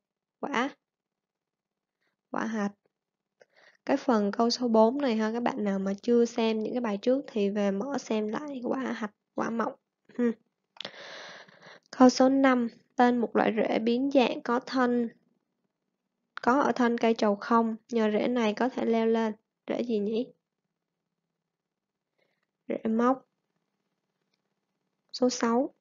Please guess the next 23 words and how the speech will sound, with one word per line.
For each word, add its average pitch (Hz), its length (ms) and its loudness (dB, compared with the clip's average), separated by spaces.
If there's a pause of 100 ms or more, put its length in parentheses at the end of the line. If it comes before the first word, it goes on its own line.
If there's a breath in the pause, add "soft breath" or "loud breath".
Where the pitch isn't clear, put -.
(480)
tên 240 180 8
một 233 180 -2
loại - 120 -2
cơ 240 160 2
quan 233 240 0
sinh 233 180 -2
sản 240 340 -2
của 233 160 4
cây 226 300 4
có 233 120 -2
chức 277 180 -6
năng 233 200 -2
tạo - 160 2
thành 214 180 -2
cây 226 220 2
mới, 226 280 2
duy 254 120 2
trì 226 160 4
phát 247 140 -2
triển 226 120 2
nòi 226 120 4
giống. 220 180 6 (1300)
Hạt. 208 380 0